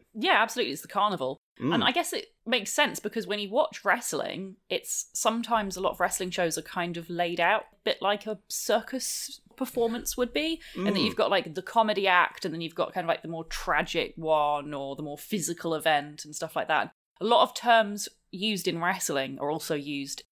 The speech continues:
Speaker 1: on, like, carnivals,
Speaker 2: Mm.
Speaker 1: like
Speaker 2: Oh, yeah.
Speaker 1: mark and heel and face and stuff like that.
Speaker 2: Yeah, there's actually a few clown terms for different stage directions, like the business, the gags, the bits, the, uh, the entrees, and the side dishes.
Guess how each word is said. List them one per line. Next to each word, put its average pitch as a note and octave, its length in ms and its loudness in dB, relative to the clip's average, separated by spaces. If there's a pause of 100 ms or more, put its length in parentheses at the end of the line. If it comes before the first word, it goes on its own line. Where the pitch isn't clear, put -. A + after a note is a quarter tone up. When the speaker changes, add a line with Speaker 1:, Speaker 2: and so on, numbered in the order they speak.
(120)
Speaker 1:
on, D3+ 200 2
like, C#3+ 320 -6
carnivals, G3 680 -2 (220)
Speaker 2:
Mm. C#3+ 380 -2 (160)
Speaker 1:
like D#3 160 0
Speaker 2:
Oh, C#3 60 2
yeah. C#3 40 4
Speaker 1:
mark D3 560 2
and E3 100 -4
heel E3 400 0
and D#3 140 -8
face D3 520 0
and C3+ 360 -12 (280)
stuff - 200 -10
like E2 100 -6
that. C3+ 160 -4 (280)
Speaker 2:
Yeah, B2+ 180 2
there's A2+ 140 2
actually E3 240 2
a C3 60 4
few E3 220 -6
clown D3 420 0
terms A2 500 0
for A2 160 -6
different - 360 -6
stage B2+ 400 -2
directions, G#2 560 -2
like G2+ 200 -2
the A2+ 60 -4
business, B2+ 580 0
the A2+ 120 -6
gags, B2 560 0
the A2 100 -2
bits, - 440 0
the, G#2+ 380 -4
uh, G2+ 100 0
the A2+ 100 2
entrees, B2 640 0
and G#2+ 60 -8
the G2+ 40 -6
side C3 280 2
dishes. C#3 500 -4